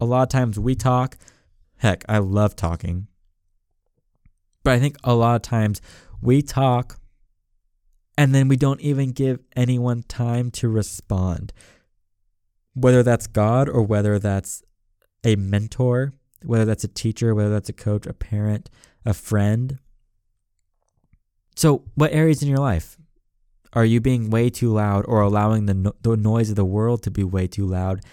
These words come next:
and not just sitting there in silence, in reflection to figure out how you're gonna grow, how you're, how you're gonna feel the love that you need to receive?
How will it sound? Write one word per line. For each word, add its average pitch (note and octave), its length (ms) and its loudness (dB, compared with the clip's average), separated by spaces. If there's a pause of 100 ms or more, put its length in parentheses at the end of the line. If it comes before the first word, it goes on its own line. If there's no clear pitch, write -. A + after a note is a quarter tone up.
(360)
and A2+ 140 -4
not A2+ 180 0
just A#2+ 180 -2
sitting B2 400 -2
there A#2 220 -2
in G#2+ 180 -4
silence, F#2+ 680 -6
in F#2 280 -6 (120)
reflection F#2+ 840 -6 (1600)
to A#2 80 -2
figure A#2+ 340 -2
out A2+ 160 -2
how G#2 160 -2
you're G#2 220 0
gonna G2 180 0
grow, F#2 520 -4 (720)
how A2 180 0
you're, G#2 420 -2 (580)
how - 180 -4
you're G#2+ 220 0
gonna G#2 200 -2
feel A2+ 840 -2 (400)
the A2+ 120 0
love F#2 380 0
that F#2+ 160 -2
you F#2 120 -2
need F2 240 -6
to - 120 -8
receive? - 520 -12